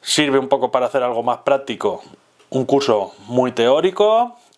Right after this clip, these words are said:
y siempre se preguntan cosas, salen cosas que hemos visto ese, ese día o esos días antes en, en la práctica. Entonces os recomiendo mucho que, que la hagáis y que, bueno, que aprenderemos mucho, lo pasaremos bien,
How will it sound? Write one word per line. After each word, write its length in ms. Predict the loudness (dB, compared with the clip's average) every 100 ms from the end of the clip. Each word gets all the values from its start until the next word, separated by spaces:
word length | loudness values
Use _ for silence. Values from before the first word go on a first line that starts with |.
| -2
y 260 | 0 0
siempre 360 | -2 -2 -2 -4
se 580 | -2 0 -2 -2 -4 -2
preguntan 680 | 0 0 0 0 0 0 -2
cosas, 360 | -4 -2 -6
salen 320 | -2 -2 -2
cosas 320 | -4 -4 -4 -4
que 140 | -4
hemos 200 | -4 -4
visto 640 | -4 -2 0 0 0 -4 -14 -6
ese, 420 | -4 -2 -4 -6
ese 180 | -8 -6
día 240 | 0 0
o 80 | 0
esos 220 | -4 -4
días 240 | -2 -2
antes 460 | -2 -2 0 -2 -2 -14 -20 -20 -20 -8
en, 520 | -6 -6 -8 -12 -16 -20 -12
en 120 | -4
la 140 | -2 0
práctica. 540 | 0 -2 -12 -16 -18 -20 -20 -10
Entonces 500 | -6 -2 0 0 -2
os 100 | -4
recomiendo 440 | -2 -4 -4 -6
mucho 680 | -4 0 0 2 2 2 2
que, 640 | 0 -2 0 -2 -4 -12 -10
que 100 | -4
la 100 | 0
hagáis 520 | 2 2 0 -2 -10
y 160 | -14
que, 120 | -16 -14
bueno, 320 | -12 -12 -10
que 80 | -8
aprenderemos 600 | -6 -6 -6 -4 -4 -4
mucho, 320 | -4 -4 -2
lo 100 | -2
pasaremos 480 | -2 -4 -6 -6 -6
bien, 400 | -2 -2 -2 -8